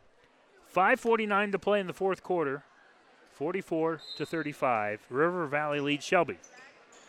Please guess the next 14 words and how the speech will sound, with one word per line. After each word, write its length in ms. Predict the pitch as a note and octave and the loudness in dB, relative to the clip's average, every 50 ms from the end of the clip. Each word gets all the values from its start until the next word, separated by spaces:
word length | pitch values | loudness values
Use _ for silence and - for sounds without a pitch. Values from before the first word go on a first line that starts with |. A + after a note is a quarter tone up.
| - - - - - - - - - - - - - - | -20 -20 -20 -20 -20 -20 -20 -20 -20 -20 -20 -20 -20 -12
What 160 | - C3 D3+ D#3+ | -8 -4 -2 0
an 100 | D#3+ E3+ | 2 2
upset 380 | F3 D#3+ - - F3+ E3+ D3 | 2 2 2 2 2 2 2
this 160 | E3 E3 - | 0 -2 -2
would 120 | E3 D3 B2+ | -4 -6 -6
be 180 | B2 A2+ A#2+ - - - - _ - - _ _ _ _ - - - - - - _ _ - - - - A#2+ | -6 -8 -8 -12 -18 -20 -20 _ -20 -20 _ _ _ _ -20 -20 -20 -20 -20 -20 _ _ -20 -20 -18 -12 -10
in 140 | B2 C3+ | -10 -8
the 60 | C3+ C#3 | -6 -4
league. 260 | C3+ B2+ A#2 A#2 - - - - - - - - | -4 -4 -4 -6 -10 -14 -20 -20 -20 -20 -12 -4
Shake 220 | - D#3+ D#3+ - | -2 -2 -2 0
things 280 | - E3+ E3 E3+ D3+ E3 | -2 -4 -4 -2 4 6
up, 280 | G3 F3 C#3+ - - - | 6 6 6 2 -2 -2
definitely. 440 | D#3+ E3+ - D3+ B2+ A#2 A2 A#2 - - - - - - - - - - - - - - - - - - - - _ _ - - _ - - - - - - - F#4 F4+ - - - - - - - - - F#4+ F#4 G4 G4+ F#4+ F#4 - - - - F#4 G4+ A4 - B4+ B4+ B4+ B4+ - - - - - - - - - - F#3+ F3 - - - - - - - - - - - - - - - G#2 - - - - - - - - - - - - - | -2 -2 -2 -4 -10 -8 -10 -12 -14 -16 -20 -20 -20 -20 -20 -20 -20 -20 -20 -20 -20 -20 -20 -20 -20 -20 -20 -20 _ _ -20 -20 _ -20 -20 -20 -20 -20 -20 -20 -20 -20 -20 -20 -20 -20 -20 -20 -20 -20 -20 -20 -20 -20 -20 -20 -20 -20 -20 -20 -20 -20 -20 -20 -20 -20 -20 -20 -20 -18 -18 -20 -20 -20 -20 -20 -20 -20 -20 -20 -20 -20 -20 -20 -20 -20 -20 -20 -20 -20 -20 -20 -20 -20 -20 -20 -20 -20 -20 -20 -20 -20 -20 -20 -20 -20 -20 -20 -14 -8
Mosier, 400 | B2+ C#3 D3 C3+ C#3+ D#3 E3+ | -4 -4 -4 -4 -6 -8 -10